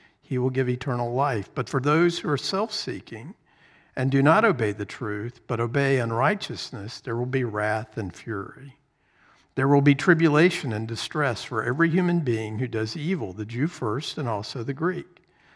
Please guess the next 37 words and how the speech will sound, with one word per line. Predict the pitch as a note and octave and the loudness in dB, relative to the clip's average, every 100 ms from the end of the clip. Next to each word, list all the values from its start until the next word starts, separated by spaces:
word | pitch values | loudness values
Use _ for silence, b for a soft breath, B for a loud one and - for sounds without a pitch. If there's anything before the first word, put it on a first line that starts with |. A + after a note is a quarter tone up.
| b | b
But | - C3+ | -4 2
glory | C#3+ F3 G3 D3+ | 8 10 10 8
and | C3 | 6
honor | C#3 F#3+ D#3 | 6 6 4
and | B2 A2+ | 2 0
peace | G3 G#3 G3 | -2 -2 -4
for | - B2 | -4 -2
everyone | A2+ A#2+ A#2+ B2+ | -2 -2 -2 -4
who | |
does | B2+ B2 B2+ | -2 -2 -2
good, | - - C#3 A2 _ - | -2 -4 -4 -10 _ -8
the | B2 | -6
Jew | A2 A2+ | -4 -6
first | C3 B2 G#2 C3 - | -6 -6 -6 -6 -6
and | C3 | -6
also | G2+ G2 - G#2+ A2+ | -6 -8 -10 -8 -8
the | B2 | -10
Greek. | B2 F2+ D#2 - _ _ _ b b b b b b | -8 -6 -8 -12 _ _ _ b b b b b b
For | D#3 | 0
God | C3+ C3+ D3+ | 6 8 6
shows | - D3 B2 B2 | 0 2 2 2
no | C3+ A#2+ | -2 -2
partiality. | - G#2 - D3 A2 C3 G#2 F#2 F#2+ | -4 -6 -4 -4 -2 -2 -4 -6 -14
For | G2+ - A#2+ | -10 0 4
all | B2 F3 | 4 4
who | G#3 F#3+ | 4 4
have | F3+ | 2
sinned | F#3 - F#3 C#3+ B2 | -2 -2 0 2 2
without | B2+ C#3 B2 B2+ | 0 2 2 2
the | C3 | -2
law | B2 E3 D#3 A#2 | 0 0 0 0
will | C3+ A2+ | 0 -2
also | B2 - F3+ | -2 -4 -8
perish | C#3+ - A3 G#3 B2 - | -8 -4 -2 0 -2 -6
without | G#2 G2 A#2 - | -10 -6 -6 -6
the | G#2 | -6
law, | F#2 F2 E2+ C3 | -6 -8 -8 -12